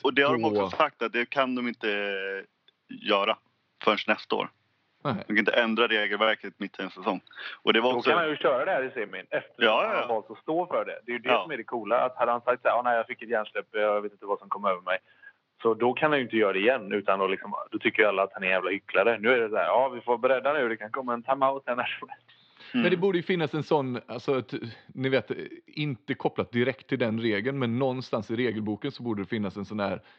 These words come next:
Speaker 2: superklausul som är så här, "Gör du någonting uppenbart, eh,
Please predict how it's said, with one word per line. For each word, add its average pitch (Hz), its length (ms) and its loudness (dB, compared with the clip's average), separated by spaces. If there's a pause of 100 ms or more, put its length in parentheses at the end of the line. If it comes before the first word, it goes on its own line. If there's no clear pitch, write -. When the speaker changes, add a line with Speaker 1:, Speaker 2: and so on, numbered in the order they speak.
Speaker 2:
superklausul 123 920 -2
som 110 180 -6
är 95 60 -2
så 101 120 -4
här, 90 60 -2
"Gör 117 300 0
du 120 100 -4
någonting 101 640 -2
uppenbart, 98 960 -4
eh, 101 180 -2